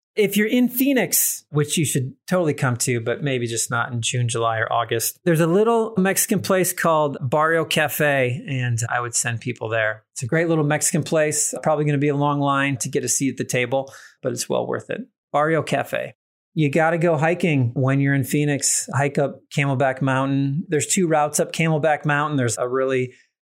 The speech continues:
strenuous one that literally has you climbing up boulders. And then there's a, a much more peaceful one. But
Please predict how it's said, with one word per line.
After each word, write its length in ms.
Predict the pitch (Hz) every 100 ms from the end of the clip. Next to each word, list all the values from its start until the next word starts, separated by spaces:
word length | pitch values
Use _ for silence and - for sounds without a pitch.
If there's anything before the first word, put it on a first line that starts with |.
| -
strenuous 580 | - - 165 170 170 165
one 320 | 160 165 160
that 260 | 135 127 -
literally 380 | 143 139 143 131
has 300 | 135 131 135
you 400 | 131 135 131 - -
climbing 380 | 139 135 135
up 200 | 131 135 -
boulders. 640 | 135 135 135 139 139 -
And 180 | 127 120
then 120 | 120
there's 180 | 120 113
a, 180 | 117 -
a 100 | 113
much 240 | 113 117 -
more 160 | 120
peaceful 480 | 113 - 123 - 113
one. 260 | 113 107 107
But 260 | 107 110